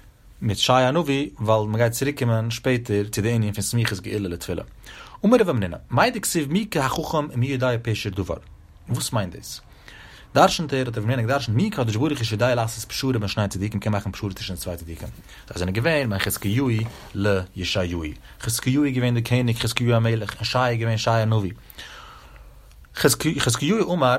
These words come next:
ליישא ישעיהו גבוי. אז ער פאסט, אז ישעיה, דער נביא, זאל קומען צו מיר, צו דער קעניג, ווייל דער קעניג איז א חשבה, דורך א אשכם, ווייל ישעיהו איז ער געווען דער נביא, דער עזל גב אחאב געגאנגען צום קע-, צום, צום קעניג אחאב.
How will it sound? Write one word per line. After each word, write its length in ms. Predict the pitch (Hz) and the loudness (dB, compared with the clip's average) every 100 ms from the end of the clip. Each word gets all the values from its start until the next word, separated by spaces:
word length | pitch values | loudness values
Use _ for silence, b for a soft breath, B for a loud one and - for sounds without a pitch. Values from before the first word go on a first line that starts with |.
| - | 0
ליישא 500 | 131 139 170 - 156 143 | 0 2 2 0 -2 0
ישעיהו 440 | 110 - 110 123 120 104 | -2 2 2 2 0 2
גבוי. 400 | 104 98 98 - - - | 2 2 -2 -2 -12 -20
אז 160 | - - | -10 -8
ער 60 | 117 | 0
פאסט, 260 | 165 - | 0 0
אז 60 | 113 | -4
ישעיה, 440 | - 131 139 127 | 0 4 4 4
דער 120 | 104 | 4
נביא, 240 | 117 165 127 | 4 4 2
זאל 100 | 113 | 2
קומען 220 | 117 127 | 2 0
צו 160 | 117 117 | 2 2
מיר, 160 | 113 | 2
צו 120 | - | 0
דער 100 | 92 | -6
קעניג, 360 | - 82 87 123 - - - - - | -2 -2 -2 -4 -12 -20 -20 -20 -8
ווייל 380 | 110 95 101 101 117 - - | -6 0 0 0 -4 -14 -14
דער 120 | 117 | -4
קעניג 260 | 117 127 123 | -2 -2 -4
איז 160 | 123 | -6
א 80 | 127 | -4
חשבה, 420 | 120 180 - 170 | -2 -4 -2 -4
דורך 240 | 139 95 110 | -2 -2 2
א 120 | 117 | 2
אשכם, 280 | 117 - 120 | 0 -2 0
ווייל 140 | 113 | 2
ישעיהו 180 | 123 151 | 2 0
איז 200 | 120 117 | 0 -4
ער 60 | |
געווען 200 | 131 139 | -2 -2
דער 180 | 139 175 | 0 0
נביא, 140 | 160 131 | 0 0
דער 140 | 185 | 0
עזל 140 | 160 | -2
גב 200 | 151 147 | 0 2
אחאב 240 | 143 165 131 | 2 0 0
געגאנגען 260 | 131 135 | -2 -2
צום 140 | 123 135 | -2 -4
קע-, 160 | 135 | -6
צום, 260 | 143 131 123 - B B B - - - | -6 -4 -4 -4 B B B -20 -20 -10
צום 160 | - 117 | -2 0
קעניג 440 | 131 127 113 101 - - | 4 4 2 0 -8 2
אחאב. 400 | 95 - 71 | 2 4 -4